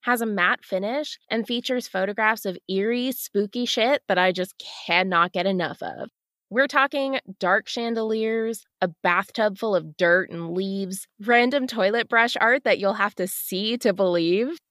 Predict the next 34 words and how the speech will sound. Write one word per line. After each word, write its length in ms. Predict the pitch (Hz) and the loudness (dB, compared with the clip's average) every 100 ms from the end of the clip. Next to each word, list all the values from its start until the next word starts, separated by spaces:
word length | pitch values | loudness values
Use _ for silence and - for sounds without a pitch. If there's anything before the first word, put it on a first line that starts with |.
| _ | _
Not 260 | 226 247 277 | 2 4 2
to 100 | 320 | 0
mention, 680 | 254 226 233 285 294 320 330 | 2 2 0 0 0 -2 2
the 140 | 226 | 2
creator 640 | - 240 233 196 214 240 | 2 0 2 2 2 4
of 180 | 262 262 | 2 2
these 420 | 277 277 294 285 - | -2 0 0 -2 -2
is 120 | 226 | 0
one 140 | 220 220 | 0 0
of 100 | 214 | 0
my 220 | 220 214 | 0 0
very 460 | 190 190 185 185 | 2 4 4 2
first 340 | 185 180 165 - | 2 2 2 0
supporters. 840 | 175 - 160 156 151 143 151 - - | -6 0 0 2 0 0 -2 -6 -2
So 180 | 226 | 2
if 120 | 214 254 | 2 2
you 80 | |
could 140 | 240 269 | 0 4
help 220 | 254 240 | 4 2
me 400 | 208 196 196 240 | 0 0 0 -2
support 540 | - 220 - 196 180 - | -4 -4 2 2 2 0
her, 380 | 175 170 202 254 _ _ _ _ - | 0 2 0 -2 _ _ _ _ -2
head 200 | 240 240 | 0 2
to 100 | 262 | 0
thricecursepod 960 | 226 196 233 - 254 254 - 190 196 208 | 2 2 2 -2 -2 -2 -2 0 0 2
dot 240 | 196 - | 0 0
com 420 | - 175 165 190 226 | -2 0 2 2 -2
and 140 | 208 | -4
click 160 | 202 190 | -4 -4
the 80 | - | -2
menu 360 | 180 165 180 190 | 0 0 0 2
option 460 | 175 175 - 175 - | 4 4 0 -4 -2
postcard 640 | 175 185 - 208 233 220 | -2 -2 0 2 2 0
set 380 | - 277 302 | -2 0 0